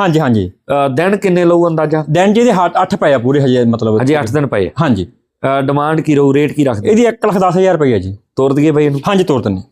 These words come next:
Speaker 2: ਦੋਸਤੋ, ਤੋਰ ਕੇ ਦਿਖਾਉਣੇ ਆ। ਇੱਕ ਲੱਖ ਤੇ ਦਸ ਹਜ਼ਾਰ ਰੁਪਏ ਇਹਦੀ ਡਿਮਾਂਡ ਹੈ। ਜੁਪੀਟਰ ਬੁੱਲ ਦੀ ਬਾਈ ਜੀ ਹੋਰੀ ਕਹਿੰਦੇ ਵੀ ਮਾਲਕਾਂ ਨੇ ਦੱਸਿਆ,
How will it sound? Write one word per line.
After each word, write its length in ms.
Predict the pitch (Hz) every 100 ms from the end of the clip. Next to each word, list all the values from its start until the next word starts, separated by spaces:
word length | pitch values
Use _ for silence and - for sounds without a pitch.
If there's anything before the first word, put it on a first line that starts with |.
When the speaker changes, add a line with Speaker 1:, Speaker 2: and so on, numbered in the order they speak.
| -
Speaker 2:
ਦੋਸਤੋ, 340 | 139 139 175 170
ਤੋਰ 300 | 175 160 156
ਕੇ 140 | 165
ਦਿਖਾਉਣੇ 420 | 156 139 135 147
ਆ। 100 | 160
ਇੱਕ 340 | 160 165 151 160
ਲੱਖ 260 | 160 - -
ਤੇ 100 | 165
ਦਸ 340 | 135 127 120
ਹਜ਼ਾਰ 360 | 139 139 143 143
ਰੁਪਏ 500 | 139 131 139 135 135 - _ _ _ _ _ _
ਇਹਦੀ 240 | 143 143 147
ਡਿਮਾਂਡ 480 | 135 123 113 117 135
ਹੈ। 240 | 143 147 127
ਜੁਪੀਟਰ 480 | 127 139 131 -
ਬੁੱਲ 300 | 143 143 156
ਦੀ 100 | 151
ਬਾਈ 220 | 147 135 135
ਜੀ 80 |
ਹੋਰੀ 140 | 135 123
ਕਹਿੰਦੇ 260 | 131 131
ਵੀ 100 | 135
ਮਾਲਕਾਂ 440 | 131 123 117 113 120
ਨੇ 80 | 117
ਦੱਸਿਆ, 500 | 110 - 123 127